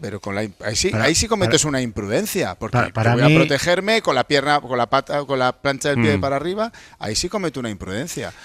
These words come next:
Speaker 2: Pa-,
Speaker 1: No
Speaker 2: para mí es
Speaker 1: cometo
Speaker 2: una
Speaker 1: una
Speaker 2: acción de
Speaker 1: imprudencia
Speaker 2: fútbol,
Speaker 1: yendo a,
Speaker 2: Álvaro.
Speaker 1: ir-, yendo a una disputa de balón. Yo
Speaker 2: Para
Speaker 1: creo que no, pero en esa sí, y ni siquiera le llaman. Entonces, esto
Speaker 2: para,
Speaker 1: es lo
Speaker 2: para mí es
Speaker 1: desconcertante.
Speaker 2: una acción de fútbol. Y, y además cuando vemos que,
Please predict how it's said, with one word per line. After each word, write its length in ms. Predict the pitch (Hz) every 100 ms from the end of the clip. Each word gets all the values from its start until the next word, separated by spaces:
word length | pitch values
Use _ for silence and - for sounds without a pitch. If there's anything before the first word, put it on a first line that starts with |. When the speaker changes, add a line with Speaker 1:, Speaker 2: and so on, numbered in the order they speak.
| -
Speaker 2:
Pa-, 100 | 123
Speaker 1:
No 60 | -
Speaker 2:
para 260 | 127 135
mí 80 | 165
es 60 | 151
Speaker 1:
cometo 40 |
Speaker 2:
una 0 |
Speaker 1:
una 80 | 175
Speaker 2:
acción 180 | 147 151
de 60 | 131
Speaker 1:
imprudencia 180 | 123 120
Speaker 2:
fútbol, 140 | 104
Speaker 1:
yendo 120 | 101
a, 20 |
Speaker 2:
Álvaro. 220 | 101 92 - 151
Speaker 1:
ir-, 60 |
yendo 260 | 143 147 143
a 20 |
una 120 | 131
disputa 420 | 127 117 139 127 117
de 60 |
balón. 380 | 98 113 175 131 - - -
Yo 80 | 117
Speaker 2:
Para 100 | 208
Speaker 1:
creo 120 | 180 -
que 100 | 113
no, 200 | 127 - - -
pero 220 | 101 95
en 100 | 101
esa 200 | - 139
sí, 280 | - 139 -
y 80 | 107
ni 80 | 101
siquiera 340 | - 95 104
le 120 | 123 95
llaman. 260 | 127 113
Entonces, 360 | - - 117 117
esto 160 | 127 123
Speaker 2:
para, 60 |
Speaker 1:
es 60 | 156
lo 60 | 151
Speaker 2:
para 180 | 123 127
mí 80 | 151
es 80 | 160
Speaker 1:
desconcertante. 40 | 165
Speaker 2:
una 100 | 156
acción 260 | 131 151
de 100 | 135
fútbol. 460 | - 120 110 98 82 - -
Y, 880 | 104 98 101 101 101 104 101 104 - 110
y 40 |
además 360 | 107 120 135 -
cuando 260 | 123 113
vemos 360 | 117 131 131 -
que, 480 | 131 123 120 117